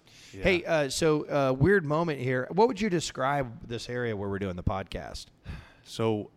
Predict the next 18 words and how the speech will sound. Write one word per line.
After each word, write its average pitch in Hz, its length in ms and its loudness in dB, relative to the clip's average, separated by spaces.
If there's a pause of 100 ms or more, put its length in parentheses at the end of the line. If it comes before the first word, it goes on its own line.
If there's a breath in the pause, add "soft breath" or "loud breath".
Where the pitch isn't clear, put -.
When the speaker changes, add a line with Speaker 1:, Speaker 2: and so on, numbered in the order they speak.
(540 loud breath)
Speaker 2:
Is 127 100 0
this 147 120 -2
a 165 60 -4
kitchen? 185 560 -4
Speaker 1:
w-, 151 240 -6
well, 151 180 2
so 165 200 2
we, 139 220 4
we 123 360 0
actually 165 380 -2
were 113 160 4
not 107 340 -2
recording 120 520 0
here 123 200 0
last 98 320 -2
week. 127 280 -4
We 107 100 -2
were 90 300 -4